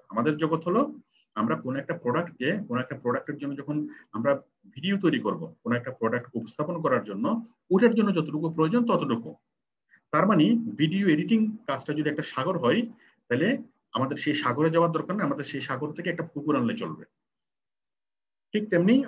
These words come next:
audio editing, animation, article writing, product description writing, প্রত্যেকটা sector এখানে অনেক, অনেক ব্যাপক এবং বিস্তৃত। কিন্তু digital মার্কেটিং এর জন্য আমাদের যতটুকু দরকার, ততটুকু আমরা শিখব। আমি যে কথাগুলো বলেছি, সবাই কি বিষয়টা বুঝতে পেরেছেন?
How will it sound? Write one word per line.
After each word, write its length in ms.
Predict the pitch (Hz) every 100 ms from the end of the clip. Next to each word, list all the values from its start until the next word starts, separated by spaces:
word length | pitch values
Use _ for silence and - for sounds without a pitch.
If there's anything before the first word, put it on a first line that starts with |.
| -
audio 300 | 135 170 175
editing, 400 | 170 165 180 180 -
animation, 680 | 127 143 160 - 170 170
article 340 | 120 120 139 151
writing, 380 | 160 160 170 165
product 280 | 123 147
description 440 | 147 - 139 - 160
writing, 380 | 151 - 190 - -
প্রত্যেকটা 480 | 170 - 214 208 208
sector 420 | - - 170 208
এখানে 200 | 190 160
অনেক, 260 | 143 170
অনেক 220 | 147 147 113
ব্যাপক 300 | 113 139 131
এবং 200 | 127 110
বিস্তৃত। 420 | 113 - 117 139 269 - _ _ _
কিন্তু 440 | 156 165 269 302 - _ -
digital 280 | 117 156
মার্কেটিং 340 | 156 151 160 160
এর 80 | 156
জন্য 140 | 147
আমাদের 200 | 156 165
যতটুকু 400 | 135 135 170 180
দরকার, 220 | 160 240
ততটুকু 360 | 233 120 127 113
আমরা 140 | 95
শিখব। 380 | - 90 82 82 _ _ _ _ _ _
আমি 160 | 135 180
যে 140 | 165 165
কথাগুলো 320 | 170 185 196
বলেছি, 300 | 165 165 185
সবাই 240 | 156 160
কি 120 | 160
বিষয়টা 260 | 170 165 180
বুঝতে 240 | 165 -
পেরেছেন? 420 | 180 175 190 156